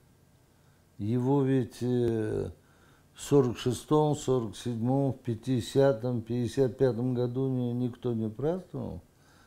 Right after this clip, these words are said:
Его начали праздновать в шестидесятых годах, День Победы, как ни странно. Недаром же его называют «со слезами на глазах».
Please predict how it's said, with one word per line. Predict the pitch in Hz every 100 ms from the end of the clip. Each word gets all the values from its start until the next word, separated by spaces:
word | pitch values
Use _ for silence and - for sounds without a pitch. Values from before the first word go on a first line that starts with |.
| _
Его | 113 120 139
начали | 131 127 131 120
праздновать | 113 120 120 113 123 107
в | -
шестидесятых | - 113 - - 113 98 - 110 120 113
годах, | 123 123 110 - _ _ _ _ _ _
День | - 92 107 92 80
Победы, | 113 107 92 76 87 - _ _ _ _ _ _ _ _ _ _ _ _ _
как | - 90
ни | 104 107
странно. | - - 101 92 82 78 - _ _ _ _ _
Недаром | 143 143 139 170 175 139
же | 117
его | 123 117 113
называют | 117 107 110 110 104
«со | - 120
слезами | 107 - 123 110 117 113 113
на | 113
глазах». | 117 117 110 98 82